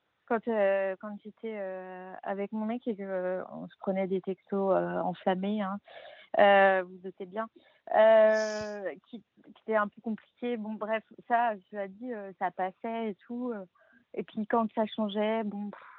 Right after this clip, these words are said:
ça passe, quoi. Quand on n'est que deux adultes à se gérer et que c'est la prio sur les enfants, on gère. Mais quand il y a son enfant qui se mêle à tout ça, à tout ce bazar,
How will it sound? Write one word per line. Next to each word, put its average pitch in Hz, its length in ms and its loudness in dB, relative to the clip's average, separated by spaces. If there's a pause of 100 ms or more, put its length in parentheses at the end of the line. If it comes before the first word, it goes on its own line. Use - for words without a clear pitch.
(160)
ça 220 220 6
passe, 196 240 0 (100)
quoi. 175 140 -12
Quand 190 200 -20
on 214 100 -8
n'est 226 100 -4
que 247 180 -4
deux 240 420 -4
adultes 226 380 -6
à 208 160 -4 (160)
se 214 100 -6
gérer 214 400 -2
et 208 140 -6
que 190 180 -2 (100)
c'est 214 100 -2
la 185 160 0
prio - 320 -6 (120)
sur 214 100 -8
les 202 200 -2
enfants, 208 320 -2 (340)
on 208 200 -2
gère. 220 260 -2 (460)
Mais 214 100 -2
quand 339 200 2 (100)
il 359 40 2
y - 20 4
a 311 120 6
son 285 180 2
enfant 285 380 0
qui 214 360 -8 (120)
se 240 60 4
mêle 247 220 6
à 214 100 4
tout - 260 -16
ça, 247 340 6
à 208 140 -6
tout 233 100 -10 (140)
ce 220 60 -8
bazar, 233 560 0